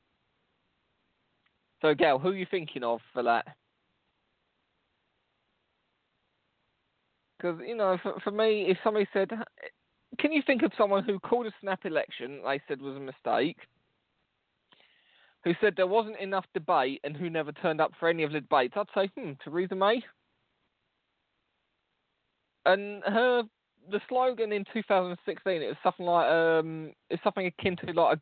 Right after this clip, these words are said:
government for the many, not just a privileged few." And I've gotta say, ladies and gentlemen, between November and August, I felt really privileged. You know, I, I, the privilege was just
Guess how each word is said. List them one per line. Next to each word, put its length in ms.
government 580
for 100
the 80
many, 380
not 240
just 240
a 40
privileged 720
few." 340
And 100
I've 160
gotta 240
say, 180
ladies 240
and 120
gentlemen, 420
between 440
November 680
and 240
August, 580
I 220
felt 220
really 480
privileged. 640
You 80
know, 140
I, 300
I, 200
the 80
privilege 500
was 180
just 180